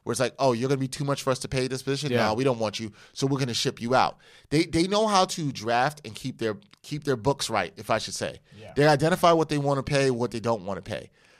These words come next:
Speaker 1: But it's not like, let's all say this too, it's not like New, New England Patriots consistently have found these sixth, seventh round draft picks
Speaker 2: Oh, no.
Speaker 1: diamonds in the rough. You know why? 'Cause again, it's a crapshoot. You
Speaker 2: Yeah.
Speaker 1: don't know.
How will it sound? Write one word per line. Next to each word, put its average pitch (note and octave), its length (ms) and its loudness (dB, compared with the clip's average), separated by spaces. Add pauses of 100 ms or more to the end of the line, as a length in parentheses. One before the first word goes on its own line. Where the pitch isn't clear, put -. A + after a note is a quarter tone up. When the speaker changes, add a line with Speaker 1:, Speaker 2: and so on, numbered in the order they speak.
(200)
Speaker 1:
But E3 380 6 (760)
it's A3+ 180 2
not C#4+ 200 10
like, A#3+ 240 8
let's G#3+ 160 6
all G#3 100 8
say F#3+ 160 6
this D3+ 160 0
too, E3+ 160 8
it's C#3 140 0
not A3 100 8
like G3+ 140 4
New, F3 240 0
New D#3 160 -2
England D#3 200 -2
Patriots D#3+ 320 -2
consistently D3 500 -6
have B2+ 100 -2
found C3+ 280 0
these B2+ 280 -4 (380)
sixth, - 600 0
seventh E3+ 320 4
round D3 240 2
draft C#3+ 380 4
picks - 320 -2
Speaker 2:
Oh, A4 280 2
no. B3 120 0 (120)
Speaker 1:
diamonds F3 360 8
in D#3+ 60 0
the D#3 60 -2
rough. F#3 280 4 (240)
You D#3 60 -2
know G3 120 4
why? F#3+ 240 8
'Cause F#3 120 -6
again, C#3+ 380 0
it's D3+ 160 -4
a C#3 60 -2
crapshoot. D3 680 0 (140)
You C3 120 -2
Speaker 2:
Yeah. C3+ 60 6
Speaker 1:
don't C3 240 2
know. C3 300 4